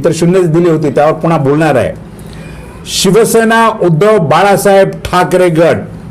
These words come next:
चौदा, काँग्रेस पक्ष बारा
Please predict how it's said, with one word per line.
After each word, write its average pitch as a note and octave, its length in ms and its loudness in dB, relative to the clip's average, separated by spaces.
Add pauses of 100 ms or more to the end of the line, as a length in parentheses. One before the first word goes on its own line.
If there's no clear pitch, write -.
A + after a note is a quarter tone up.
(240)
चौदा, F#3 520 2 (1700)
काँग्रेस G#3+ 680 2
पक्ष G3+ 400 -2 (180)
बारा G#2+ 760 0